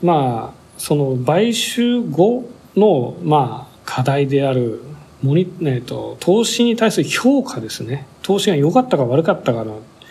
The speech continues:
成績をこう考える上で非常に重要な概念になります。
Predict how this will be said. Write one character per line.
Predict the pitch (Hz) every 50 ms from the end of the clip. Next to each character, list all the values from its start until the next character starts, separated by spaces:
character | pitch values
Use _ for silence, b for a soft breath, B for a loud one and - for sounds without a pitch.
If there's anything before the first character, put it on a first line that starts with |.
| B B B B B B B B B
成 | - - - - 170 185
績 | 170 175 180 165 165 - 165
を | 156
こ | 156 165 156 -
う |
考 | - 156 160 185 185
え | 156
る | 135 117
上 | 123
で | 120 127
非 | 127 - 135
常 | 143 151
に | 147
重 | 143 139 143
要 | 139 135
な | 123
概 | 117 127 123 120
念 | 120 -
に | -
な | -
り | - -
ま | - -
す。 | - - - -